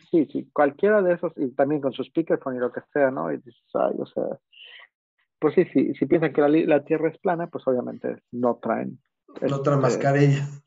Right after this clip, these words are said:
Speaker 1: no mascarilla,
Speaker 2: Como lo
Speaker 1: nada,
Speaker 2: platicamos.
Speaker 1: pues,
Speaker 2: Pero bueno,
Speaker 1: pues bueno.
Speaker 2: es que bueno
Speaker 1: Ujú.
Speaker 2: que la pasaste bien. Mira, este, este, tenemos, bueno, a ver la parte, ves que la parte de, de descreencia y demás, y en esta, en esta Semana Santa, bueno, ahora sí que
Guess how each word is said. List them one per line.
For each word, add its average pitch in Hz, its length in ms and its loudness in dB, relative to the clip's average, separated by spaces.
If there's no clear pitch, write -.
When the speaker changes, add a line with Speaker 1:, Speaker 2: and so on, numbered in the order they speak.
Speaker 1:
no 135 400 -2
mascarilla, 117 520 -2
Speaker 2:
Como 131 160 2
lo 120 60 0
Speaker 1:
nada, 123 180 0
Speaker 2:
platicamos. - 280 -4
Speaker 1:
pues, - 80 -20
Speaker 2:
Pero 143 220 10
bueno, 151 260 6
Speaker 1:
pues 123 140 0
bueno. 127 260 -2
Speaker 2:
es - 140 -14
que 220 80 10
bueno 226 220 10
Speaker 1:
Ujú. 208 80 0
Speaker 2:
que 190 60 4
la 170 120 8
pasaste 185 380 6
bien. 175 180 6
Mira, 175 380 8
este, 233 440 -2
este, 285 420 0
tenemos, 247 600 2
bueno, 165 480 0
a 135 80 2
ver 165 120 2
la 180 160 6
parte, 165 260 4
ves 151 180 2
que 151 200 -2
la 117 160 -2
parte 135 320 -4
de, 107 380 -6
de 135 100 2
descreencia 151 680 4
y 151 60 2
demás, 143 420 2
y 139 40 -2
en 135 60 -4
esta, 139 360 -2
en 143 60 -4
esta 143 200 0
Semana 147 280 2
Santa, 151 300 2
bueno, 151 180 2
ahora 147 160 4
sí 147 160 -4
que 139 300 -2